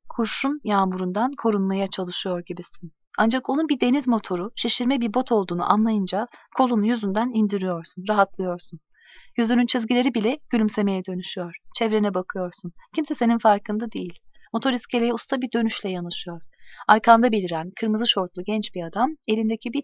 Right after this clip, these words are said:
torba dolusu bira şişesiyle motoru getirenin uzanan eline tutunup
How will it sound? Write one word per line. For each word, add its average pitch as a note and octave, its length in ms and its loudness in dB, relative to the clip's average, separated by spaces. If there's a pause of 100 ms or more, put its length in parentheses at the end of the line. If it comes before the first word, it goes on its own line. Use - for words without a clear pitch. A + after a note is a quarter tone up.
torba A3 340 2
dolusu F#3 380 -6
bira G#3 180 -2
şişesiyle F3 680 -4 (340)
motoru A#3 320 -2
getirenin G3 540 -4 (180)
uzanan A3 360 2
eline F3 420 -6 (220)
tutunup A3+ 400 -4